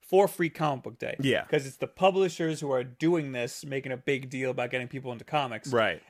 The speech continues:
Speaker 1: And like you just said, support your mom and pop shops.
Speaker 2: Yeah.
Speaker 1: Meanwhile, getting the free comics isn't supporting mom and pop shops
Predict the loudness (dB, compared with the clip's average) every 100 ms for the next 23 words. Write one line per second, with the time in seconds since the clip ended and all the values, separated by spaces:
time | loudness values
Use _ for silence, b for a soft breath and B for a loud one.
0 | 6 6 6 2 -2 4 4 6 2 2
1 | 4 2 4 0 0 -2 -2 0 -2 -4
2 | -4 -2 -2 -2 -4 -4 -2 0 2 4
3 | 2 0 2 2 2 0 -4 -8 -6 -6
4 | -8 -8 -6 -6 -6 -4 0 0 0 -2
5 | -4 -4 -6 -2 2 2 0